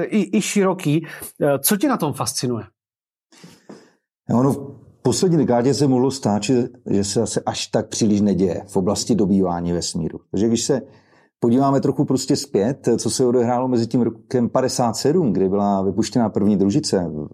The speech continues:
Speaker 2: roce šedesát dva první kosmonaut a už v roce šedesát devět jsme stáli prostě na Měsíci, tak toto vše se odehrálo prostě za dvanáct let. A možná zde mohlo panovat,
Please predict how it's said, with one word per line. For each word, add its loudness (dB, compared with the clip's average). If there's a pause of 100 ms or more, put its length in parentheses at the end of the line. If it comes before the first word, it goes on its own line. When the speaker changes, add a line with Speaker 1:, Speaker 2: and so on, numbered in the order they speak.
Speaker 2:
roce -6
šedesát -2
dva -2
první 0
kosmonaut 0
a 2
už -2
v 4
roce 2
šedesát 0
devět 2
jsme 2
stáli 0
prostě -2 (580)
na 2
Měsíci, 0
tak 0 (160)
toto 0
vše -2
se 0
odehrálo 0
prostě -2
za 2
dvanáct 0
let. -2 (100)
A -4 (760)
možná 2 (460)
zde 2
mohlo 4
panovat, 0